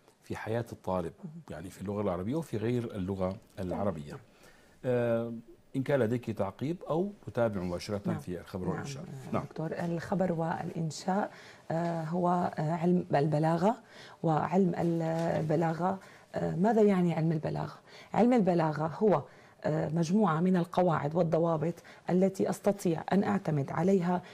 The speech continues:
Speaker 2: لكي، آه، أتذوق نصي بطريقة أدبية جميلة، لكي أنا أتعمق في الفهم للمعاني الموجودة ضمن هذا النص. اليوم سوف نتناول الخبر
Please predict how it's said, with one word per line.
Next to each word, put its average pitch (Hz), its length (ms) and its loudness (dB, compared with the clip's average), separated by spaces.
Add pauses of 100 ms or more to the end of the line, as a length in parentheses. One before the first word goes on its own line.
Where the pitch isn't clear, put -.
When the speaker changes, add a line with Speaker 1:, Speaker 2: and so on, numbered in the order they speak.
(160)
Speaker 2:
لكي، 185 380 4 (260)
آه، 165 160 2
أتذوق 185 640 4
نصي 185 320 0
بطريقة 180 540 0
أدبية 170 560 4 (240)
جميلة، 165 480 6 (240)
لكي 185 360 2
أنا 185 180 4
أتعمق 190 580 4
في - 280 -2
الفهم 165 440 0
للمعاني 160 800 2
الموجودة 160 640 2 (300)
ضمن 175 300 4
هذا 160 460 0 (280)
النص. 165 380 2 (260)
اليوم 240 360 6
سوف 214 360 -2 (400)
نتناول 202 560 4
الخبر 180 480 2